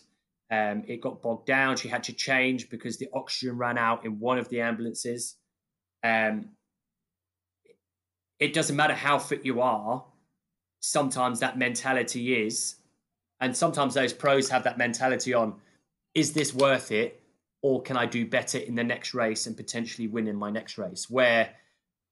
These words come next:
for us guys, going to Boston, you can't just afford to tap out and go, "I'll come back next year," because you know how valuable Boston is. But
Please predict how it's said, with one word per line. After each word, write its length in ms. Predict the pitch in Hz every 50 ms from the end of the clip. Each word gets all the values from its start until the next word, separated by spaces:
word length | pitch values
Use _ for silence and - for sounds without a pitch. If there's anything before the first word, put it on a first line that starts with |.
| _ _ _ _ _ _
for 200 | 135 - - 151
us 220 | 175 180 180 -
guys, 440 | - 131 117 113 110 104 110 104 -
going 300 | - - 147 160 165 156
to 100 | - -
Boston, 720 | 117 - 143 143 147 - - - - 110 98 92 92 90 - _ _ _ _ _ _ _ _ _ _ _ _ _ _ _ _ _ _
you 100 | 127 123
can't 420 | - - 147 151 151 147 131 113 -
just 240 | 143 135 - - -
afford 540 | - - - - - 147 139 131 120 117
to 100 | - 120
tap 340 | 113 - - 131 120 - -
out 360 | 127 120 113 95 92 98 - - _ _ _ _ _ _ _ _ _ _ _ _
and 140 | 117 113 110
go, 400 | 127 117 117 110 107 104 101 - - _ _ _ _ _ _ _ _ _ _ _
"I'll 100 | 131 135
come 180 | - 135 120 107
back 160 | 113 101 87
next 280 | 117 113 - - -
year," 160 | 117 107 101 98
because 480 | - - - - 127 - - - -
you 100 | 117 110
know 580 | 113 117 123 131 131 127 123 117 107 107 104 104 101
how 500 | - - - - 135 135 131 131 131 123
valuable 680 | 117 104 - 123 120 120 120 117 110 107 90 104 95 92
Boston 500 | 92 101 107 101 - - - 123 110 107
is. 440 | 110 104 95 92 92 - - - - _ _ _ _ _ _ _ _ _ _ _ _ _ _ _ _ _ _ _ _ _ _ _ _ _ _ _ _
But 140 | - 127